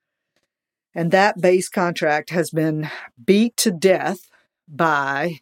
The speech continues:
a giant team of lawyers and is probably not gonna be very flexible. But they'll all have addendums. And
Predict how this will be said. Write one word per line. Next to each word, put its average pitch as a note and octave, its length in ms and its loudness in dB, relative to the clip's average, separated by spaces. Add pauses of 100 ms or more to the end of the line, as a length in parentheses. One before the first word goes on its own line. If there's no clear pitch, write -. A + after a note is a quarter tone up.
(100)
a F3+ 180 2
giant G#3 560 2
team F#3+ 340 0
of F3 100 0
lawyers D3+ 720 -2
and E3+ 240 0
is E3 180 0
probably F#3 720 0
not E3 480 -2
gonna D#3+ 180 -4
be C#3+ 240 -4
very C#3+ 460 -2
flexible. - 760 -8 (460)
But D#3 140 -2
they'll D3 240 0
all F3+ 540 2
have G3 320 -2
addendums. E3+ 720 -4 (1200)
And D3 540 -8